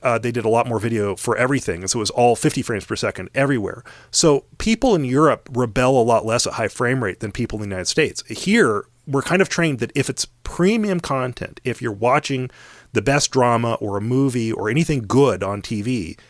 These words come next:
it's twenty-four frames per second because it was shot on film. But everything that's kind of cheap and tawdry, you know, the soap operas,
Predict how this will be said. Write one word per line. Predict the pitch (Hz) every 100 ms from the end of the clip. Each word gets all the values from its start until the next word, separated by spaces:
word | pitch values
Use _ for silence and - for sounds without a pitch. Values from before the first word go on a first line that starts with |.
| _ -
it's | 131
twenty-four | - 165 156 147
frames | - 110
per | -
second | - 220 - 82
because | 104 120
it | 98
was | 104
shot | - 110
on | 101
film. | - 135 82 - - - - _ 135 - _
But | 160 151
everything | 160 170 165 160
that's | 123
kind | - 131
of | 110
cheap | - 156
and | 104
tawdry, | - 226 240 117 90 92 135 - -
you | 101
know, | 95
the |
soap | 104 113 -
operas, | 92 80 98 139